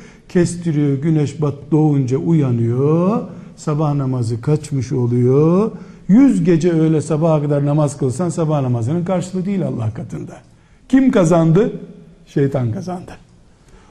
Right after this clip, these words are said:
Ama neyle kazandı? İçkiyle mi? Yok. Kumarla mı? Yok.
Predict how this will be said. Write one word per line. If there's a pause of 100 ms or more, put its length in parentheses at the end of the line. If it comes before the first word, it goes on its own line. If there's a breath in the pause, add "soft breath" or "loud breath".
(120)
Ama
neyle
kazandı?
İçkiyle
mi?
Yok.
Kumarla
mı?
Yok.